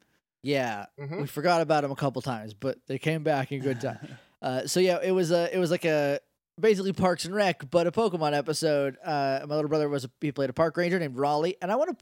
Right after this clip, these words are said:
Speaker 1: I wanna say right now it's R A W L E Y. It's not
Speaker 2: Yes.
Speaker 1: Raleigh, the town of North Carolina name.
Speaker 2: Right.
Speaker 1: It's
Speaker 3: <laughs>
Speaker 1: Raleigh, spelt like how I just spelt it,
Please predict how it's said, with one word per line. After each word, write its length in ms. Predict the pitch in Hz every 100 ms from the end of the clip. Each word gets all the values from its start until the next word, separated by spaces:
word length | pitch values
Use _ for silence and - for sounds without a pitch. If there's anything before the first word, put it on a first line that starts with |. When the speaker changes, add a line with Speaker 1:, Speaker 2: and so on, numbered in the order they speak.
| _
Speaker 1:
I 60 | 185
wanna 220 | 190 240
say 200 | - 226
right 160 | 185 175
now 200 | 160 131
it's 120 | 127 -
R 260 | 165 180 175
A 180 | 185 185
W 640 | 143 175 156 156 143 139 -
L 200 | 156 156 160
E 160 | 151
Y. 460 | 151 131 107 87 127
It's 220 | 147 135
not 260 | 143 165 180
Speaker 2:
Yes. 80 | 165
Speaker 1:
Raleigh, 540 | 170 170 160 160 139 - _ _ _ _
the 140 | 135 147
town 380 | - 180 175 165
of 120 | 147
North 280 | 156 151 -
Carolina 560 | 160 147 147 151 143
name. 120 | 131
Speaker 2:
Right. 300 | 151 120 104 - _ _ _
Speaker 1:
It's 320 | 147 117 127 131
Speaker 3:
<laughs> 0 |
Speaker 1:
Raleigh, 880 | 135 147 160 165 151 143 131 120 - _ _ _ _ _ _ _
spelt 380 | - - - 135
like 120 | 131
how 160 | 135 123
I 80 | 123
just 160 | 117 -
spelt 340 | - 107 -
it, 120 | 64